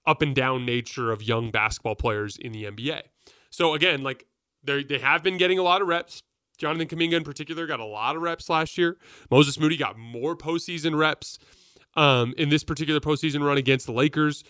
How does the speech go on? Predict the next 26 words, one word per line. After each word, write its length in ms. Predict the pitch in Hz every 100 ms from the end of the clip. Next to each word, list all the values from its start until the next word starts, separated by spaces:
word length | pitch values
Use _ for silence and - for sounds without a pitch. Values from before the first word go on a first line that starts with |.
| _ _ -
And 120 | 147
then 80 | 156
again, 200 | 147 151
Trayce 220 | 151 151
Jackson-Davis 520 | 170 156 165 160 175 202
is 80 |
older 280 | 240 262 208
than 160 | 117 113
those 200 | 104 101
guys 300 | 98 - -
and 80 | 131
has 80 | 117
been 140 | 139
playing 300 | 127 151 143
winning 180 | 147 139
basketball 460 | 131 127 - 131 120
for 120 | 135
a 60 |
while. 340 | 120 123 101 -
So 280 | - 139 - - -
if 180 | 170 123
one 220 | 131 185
of 60 | 220
those 220 | 220 160
guys 340 | 180 185 196
develops 720 | 160 139 208 196 135 - -